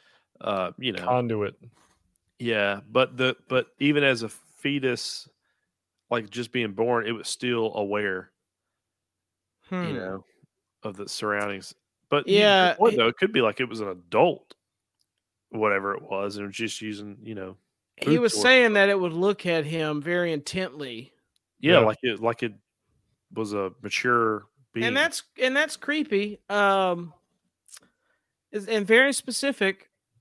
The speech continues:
Speaker 3: Uh,
Speaker 1: That's true.
Speaker 3: very,
Speaker 1: Blue eyes.
Speaker 3: very,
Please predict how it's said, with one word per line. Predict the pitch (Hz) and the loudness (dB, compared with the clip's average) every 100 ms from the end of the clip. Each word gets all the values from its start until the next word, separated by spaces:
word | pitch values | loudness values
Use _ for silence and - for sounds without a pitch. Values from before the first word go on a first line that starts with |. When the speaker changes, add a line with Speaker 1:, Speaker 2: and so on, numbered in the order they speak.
| - _ _ - | -20 _ _ -8
Speaker 3:
Uh, | - 165 165 160 151 | 2 4 4 4 2
Speaker 1:
That's | 143 | -2
true. | - - _ _ _ _ _ _ - | -10 -16 _ _ _ _ _ _ -8
Speaker 3:
very, | 160 240 294 294 | 6 8 10 8
Speaker 1:
Blue | 339 | 10
eyes. | |
Speaker 3:
very, | 247 262 262 254 208 | 10 10 8 4 0